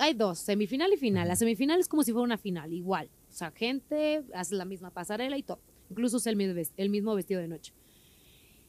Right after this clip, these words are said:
Speaker 1: La semifinal, no, hombre, o sea, si a mí me ves en la semifinal y estaba súper relajada,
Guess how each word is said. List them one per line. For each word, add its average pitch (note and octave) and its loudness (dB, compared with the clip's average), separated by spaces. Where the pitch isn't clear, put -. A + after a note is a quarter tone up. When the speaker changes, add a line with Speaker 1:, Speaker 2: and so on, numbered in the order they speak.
Speaker 1:
La A#3 4
semifinal, C#4+ 2
no, G#3 0
hombre, F3+ -2
o F3 -4
sea, F#3+ 0
si - -2
a G3 2
mí G#3 8
me C#4+ 8
ves A3 6
en F#3 -2
la F3 0
semifinal F3+ 0
y B3 6
estaba F#3+ 0
súper E3+ -2
relajada, G3+ 2